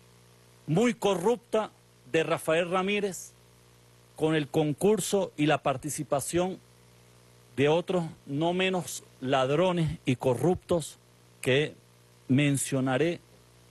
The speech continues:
durante la denuncia. Reitero que se trata de una de las tramas de corrupción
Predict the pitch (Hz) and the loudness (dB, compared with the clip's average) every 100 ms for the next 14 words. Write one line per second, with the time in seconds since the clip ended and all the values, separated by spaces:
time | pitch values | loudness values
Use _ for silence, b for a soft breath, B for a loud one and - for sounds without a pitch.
0 | - - 127 131 127 117 110 104 101 90 | -20 -6 0 0 0 0 2 2 0 -2
1 | - - - - - - - - - - | -6 -10 -16 -20 -20 -20 -20 -20 -20 -20
2 | - - - - - - - - - - | -20 -20 -20 -20 -20 -20 -20 -20 -20 -20
3 | - - - - - - - 123 139 123 | -20 -20 -20 -20 -20 -14 -2 0 0 0
4 | 175 196 - 165 147 156 131 165 175 185 | 0 0 0 -2 -2 -4 -2 0 0 -2
5 | 190 180 - 170 180 185 185 - - - | 0 0 -2 0 0 0 -4 -8 -16 -20
6 | - - - - - - - - - - | -20 -20 -20 -20 -20 -20 -20 -20 -16 -4
7 | 127 - 139 131 123 - 175 190 | -2 0 -2 -2 -2 0 0 0